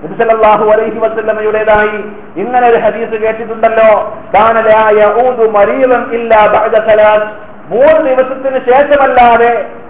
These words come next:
നബി സല്ലല്ലാഹു അലൈഹി വസല്ലം രോഗിയെ സന്ദർശിക്കാറുണ്ടായിരുന്നില്ല എന്ന് പറയുന്ന ഒരു റിപ്പോർട്ട്,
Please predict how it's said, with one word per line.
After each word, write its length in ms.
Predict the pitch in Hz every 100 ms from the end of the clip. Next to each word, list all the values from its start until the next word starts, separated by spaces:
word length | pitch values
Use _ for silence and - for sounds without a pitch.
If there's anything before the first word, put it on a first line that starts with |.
| 165
നബി 200 | 214 262
സല്ലല്ലാഹു 460 | 247 233 226 220
അലൈഹി 160 | 220 226
വസല്ലം 420 | 226 220 214 208
രോഗിയെ 420 | 202 233 220 214
സന്ദർശിക്കാറുണ്ടായിരുന്നില്ല 1600 | 214 214 233 220 208 214 208 202 202 196 196 196 190 185 165 143 - - - 180
എന്ന് 200 | 254 294
പറയുന്ന 460 | 269 233 226 233
ഒരു 160 | 220 202
റിപ്പോർട്ട്, 640 | 202 - 214 208 202 190